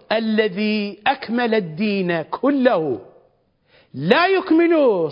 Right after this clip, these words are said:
صلاتنا؟ لا شأن لكم بهؤلاء الغبران أصحاب الفتاوى التي تقول من أن ذكر علي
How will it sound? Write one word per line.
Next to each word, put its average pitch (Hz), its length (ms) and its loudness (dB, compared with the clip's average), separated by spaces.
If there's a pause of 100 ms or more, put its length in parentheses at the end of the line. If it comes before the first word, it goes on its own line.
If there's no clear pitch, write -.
صلاتنا؟ 190 640 -4 (2500)
لا 285 180 0
شأن 302 260 -2
لكم 196 360 0
بهؤلاء 180 680 0
الغبران 156 560 -2 (480)
أصحاب 202 480 -4
الفتاوى 180 800 0 (260)
التي 196 420 0
تقول 196 500 0 (420)
من 202 240 -2
أن 208 540 0 (300)
ذكر 202 340 0
علي 202 760 0